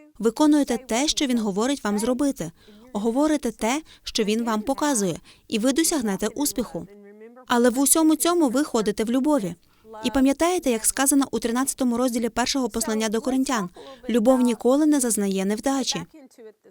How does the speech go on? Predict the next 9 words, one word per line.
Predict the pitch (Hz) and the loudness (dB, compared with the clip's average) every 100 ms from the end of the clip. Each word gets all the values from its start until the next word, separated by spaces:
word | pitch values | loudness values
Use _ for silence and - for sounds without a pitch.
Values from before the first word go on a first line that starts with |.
| - | -4
Тож | 285 | 0
давайте | 277 330 370 339 | 2 2 0 -2
трохи | 269 269 | -2 -2
поговоримо | 240 240 208 254 302 277 | -4 -2 2 2 4 2
на | 226 | 2
цю | 214 | -4
тему | 202 233 269 | -2 0 0
цього | 240 208 208 | 0 -2 -2
тижня. | 254 220 185 | -2 -2 -4